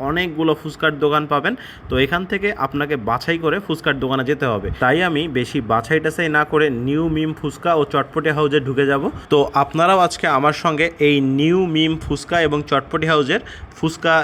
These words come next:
চটপটি কেমন হয় সেটা দেখার জন্য ভিডিওটা দেখতে থাকেন। তো চলেন অর্ডার করে ফেলি। এখানকার ফুচকা এবং চটপটি অর্ডার করে এখানকার ফুচকা চটপটিগুলো কেমন লাগে খেতে সেটাই আপনাদের সঙ্গে শেয়ার করব। তো আমি অর্ডার করে ফেললাম এখানকার ফুচকা এবং চটপটি। ওয়েট করতেছি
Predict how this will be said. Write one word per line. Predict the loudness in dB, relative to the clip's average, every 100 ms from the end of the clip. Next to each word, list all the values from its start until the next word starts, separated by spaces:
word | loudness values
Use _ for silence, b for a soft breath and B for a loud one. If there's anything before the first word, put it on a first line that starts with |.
| 0
চটপটি | -2 -2 -2 -4 -2
কেমন | -2 0 -2
হয় | -4 -2
সেটা | -2 0
দেখার | 0 0 -2
জন্য | -2 -2 -4 B B -8
ভিডিওটা | -4 2 2 2 0
দেখতে | -2 0 -2
থাকেন। | -2 -4 -10 B B
তো | -4 0
চলেন | 2 2 0 0
অর্ডার | 2 2 2
করে | 0 -2
ফেলি। | 0 0 0
এখানকার | -2 -2 0 -2 -2
ফুচকা | -8 -6 0 2
এবং | 2 0 0
চটপটি | -2 -2 -4 0
অর্ডার | 2 2 0
করে | 0 -2 -4 -8
এখানকার | -4 -4 0 -2
ফুচকা | -4 -6 -4
চটপটিগুলো | -4 -4 -4 -2 -2 0
কেমন | -2 0 0 0
লাগে | 0 -2
খেতে | -2 -2 -4 B B -6
সেটাই | -2 2 2
আপনাদের | 2 0 0
সঙ্গে | -2 -4 0
শেয়ার | 0 2
করব। | 0 0 -6 B B 0
তো | 2
আমি | 2 0
অর্ডার | 2 2 2
করে | 0 0
ফেললাম | 0 -2 -2
এখানকার | -2 -2 -2 -2
ফুচকা | -6 -4 0 0
এবং | 0 -2
চটপটি। | -2 -2 -2 -2 B B 2
ওয়েট | 2 2
করতেছি | -4 -4 -8